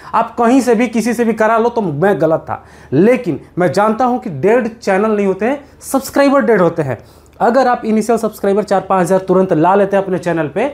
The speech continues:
वो चैनल फिर से उठ, उठ जा-, उठ जाता है, दोबारा चलने लगता है, क्योंकि नए एक्टिव सब-, सब्सक्राइबर आ गए।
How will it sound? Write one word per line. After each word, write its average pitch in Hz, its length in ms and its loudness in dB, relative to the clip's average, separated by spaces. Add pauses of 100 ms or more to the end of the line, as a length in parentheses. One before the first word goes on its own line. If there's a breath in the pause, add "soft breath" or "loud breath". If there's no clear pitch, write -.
(260 loud breath)
वो 269 60 -4
चैनल 269 260 0
फिर 277 140 0
से 311 100 0
उठ, 285 140 2 (120)
उठ 240 160 0
जा-, 220 140 4
उठ 214 140 4
जाता 175 280 0
है, 123 120 -10 (320 soft breath)
दोबारा 269 280 2
चलने 247 200 2
लगता 190 260 0
है, 156 120 -6 (200 loud breath)
क्योंकि 247 220 4
नए 269 400 4
एक्टिव 269 220 -2
सब-, - 220 -8
सब्सक्राइबर 196 500 0
आ 147 80 0
गए। 127 140 -10